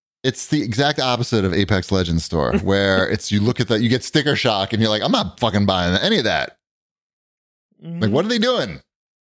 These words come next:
Speaker 1: I've literally bought, li-, this is how ridiculous the Apex Legends store is. I've bought, I've spent more money in Fortnite, a game that I don't play at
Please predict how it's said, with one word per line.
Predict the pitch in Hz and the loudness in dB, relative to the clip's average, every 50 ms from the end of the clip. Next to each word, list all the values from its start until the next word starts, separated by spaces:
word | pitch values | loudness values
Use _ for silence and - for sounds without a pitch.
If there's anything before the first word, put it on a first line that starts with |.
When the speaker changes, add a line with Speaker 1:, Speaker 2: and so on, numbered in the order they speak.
| _ _ _ _ _ _ _ _ _ _ _ _ _ _ _ _ _ - | _ _ _ _ _ _ _ _ _ _ _ _ _ _ _ _ _ -2
Speaker 1:
I've | 165 233 247 214 202 | -2 -2 0 0 0
literally | 240 262 277 269 269 254 | 0 2 2 2 2 2
bought, | 180 120 165 180 180 165 139 131 | 2 2 2 2 2 2 0 0
li-, | 165 202 160 | 0 0 2
this | 151 202 196 | 2 0 0
is | 254 247 | 0 0
how | - 208 202 185 185 | 0 2 2 2 0
ridiculous | 156 131 131 131 107 87 135 135 - - 139 113 104 95 90 - | 0 0 0 -2 0 0 -2 0 0 0 0 2 2 0 0 2
the | - 113 101 | 2 2 2
Apex | 104 98 110 104 92 - | 2 2 2 0 0 0
Legends | 101 92 87 85 85 80 | 0 0 2 2 0 -2
store | - - 80 65 50 - | 0 -2 0 0 0 -2
is. | - - - _ _ _ _ _ _ _ _ _ _ _ _ | -4 -8 -12 _ _ _ _ _ _ _ _ _ _ _ _
I've | - 143 143 - - 208 226 262 269 214 143 | 0 0 0 2 2 2 2 2 0 0 -2
bought, | - 160 160 147 139 135 131 131 113 - - _ _ _ _ _ - - - | 0 0 2 2 2 2 2 0 -2 -4 -12 _ _ _ _ _ -16 -8 -4
I've | 156 220 254 - | -2 -2 -2 -2
spent | - - - 220 220 185 | -4 -2 -2 -2 0 0
more | 165 139 139 147 160 190 208 | 0 2 2 2 2 2 2
money | 185 170 165 156 135 113 101 90 90 98 110 - _ _ _ _ _ _ _ _ - | 2 2 2 2 2 2 0 0 -2 -2 -4 -8 _ _ _ _ _ _ _ _ -2
in | 147 143 | -2 -2
Fortnite, | 127 - - 208 233 240 202 127 113 95 87 60 - - _ _ _ _ _ _ _ _ _ _ _ _ _ _ _ _ _ _ - | -2 -2 0 0 0 0 0 0 0 0 0 -2 -4 -8 _ _ _ _ _ _ _ _ _ _ _ _ _ _ _ _ _ _ -6
a | 131 | -4
game | 120 107 139 - 196 202 220 220 | -2 -2 0 0 0 0 0 0
that | 185 165 - 180 | 0 0 0 0
I | 156 151 180 208 | 0 0 0 0
don't | 208 185 123 98 135 147 165 190 190 165 | 0 -2 -2 -2 0 0 0 -2 -4 -6
play | - - 196 165 160 160 156 139 123 117 | -6 -2 0 0 2 2 2 2 2 2
at | 110 - - | 0 0 -2